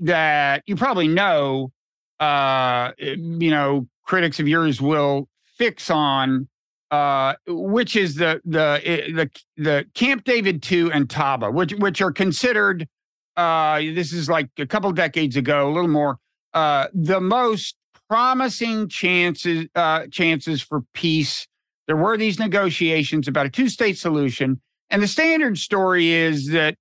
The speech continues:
uh, well, I think it's true that Yasser Arafat didn't, uh, counteroffer, whatever the offer was,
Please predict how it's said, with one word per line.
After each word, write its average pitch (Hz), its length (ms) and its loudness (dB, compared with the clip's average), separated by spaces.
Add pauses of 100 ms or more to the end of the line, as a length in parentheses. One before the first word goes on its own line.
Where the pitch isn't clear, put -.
uh, 151 340 2 (600)
well, 220 160 0
I 208 60 0
think 311 180 -2
it's 175 200 -6
true 294 340 0
that 170 120 0
Yasser 190 360 0
Arafat 185 500 0 (360)
didn't, 262 460 0 (120)
uh, 156 280 2
counteroffer, 156 880 0
whatever 262 360 0
the 220 140 2
offer 175 340 0
was, 143 720 -2